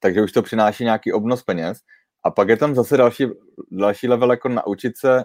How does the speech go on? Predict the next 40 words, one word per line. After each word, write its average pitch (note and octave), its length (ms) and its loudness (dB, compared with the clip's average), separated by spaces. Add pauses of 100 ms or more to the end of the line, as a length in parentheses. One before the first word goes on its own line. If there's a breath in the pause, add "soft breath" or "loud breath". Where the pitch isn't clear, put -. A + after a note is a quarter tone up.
(360)
hospodařit A#2 680 -2
s - 60 -20
penězi. E2+ 500 -4 (1000)
A F#2+ 240 2 (100)
třetí G#2+ 380 0
level, C3 520 4 (800)
vytvářet A2 580 0
podle A#2+ 200 0
mě B2+ 140 -2
to C#3 240 0 (100)
bohatství. G#2 640 -4 (180)
Jo, G#2+ 100 0
když D3 140 0
to - 100 -6
up-, - 420 -14
úplně C#3 360 -2
takhle B2 280 0
jako C3+ 160 -4
zjednoduším. G#2+ 480 -4
My F#2 80 -8
se C3+ 120 -4
dneska C3 300 -4
bavíme C3 280 0
hodně C3 300 -4
o C3 100 -4
tom B2+ 420 -2 (520 soft breath)
druhým A#2 640 0 (180)
a B2+ 80 0
třetím, F#2+ 680 -6 (320)
když F#2+ 100 -8
půjdu C#3+ 180 2
ještě D#3 200 2
k C#3+ 60 -8
tomu E3 200 -2
druhému, F#2+ 400 2
naučit F#2+ 420 -4
se C#3 120 0
pracovat B2 440 0
s - 40 -20
penězi, E2+ 400 -4